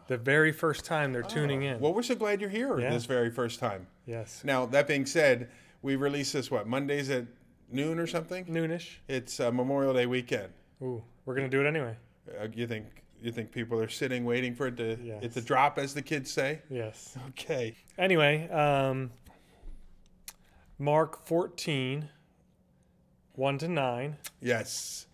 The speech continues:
Speaker 1: As, you know, I was listening, uh, uh, yesterday on Sunday, I, I was, I just couldn't help but think, "I don't have any spikenard."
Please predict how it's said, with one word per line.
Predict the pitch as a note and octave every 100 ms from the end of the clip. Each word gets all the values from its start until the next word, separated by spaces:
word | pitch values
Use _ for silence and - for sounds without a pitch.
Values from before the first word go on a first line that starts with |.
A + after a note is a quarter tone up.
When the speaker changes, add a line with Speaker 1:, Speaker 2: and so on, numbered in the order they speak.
| _ _ _ _ -
Speaker 1:
As, | F3+ G3 E3 - - - - _ _ _ _ _ _ _ -
you | D3
know, | C3
I | B2+
was | B2+
listening, | D3+ D3 - C3+ B2 C3
uh, | C#3 B2+ B2+ -
uh, | C3 A#2
yesterday | A#2 C3+ B2 - B2 A#2 A2+ A2+ A2+ B2
on | A#2
Sunday, | - E3 D3 B2 A2 G#2 G#2+ - _ _ _ _ _ _ _ _ _ _ -
I, | - - - C#3
I |
was, | C#3 C3+ - -
I |
just | D3 F#3+ -
couldn't | G3
help | D#3 E3+ D#3+
but | C3+
think, | D3+ C3 A#2+ - _ _ _ _ - _ _ -
"I |
don't | D#3 C#3
have | C#3+ C#3
any | C3+
spikenard." | - D3+ E3+ B2+ A2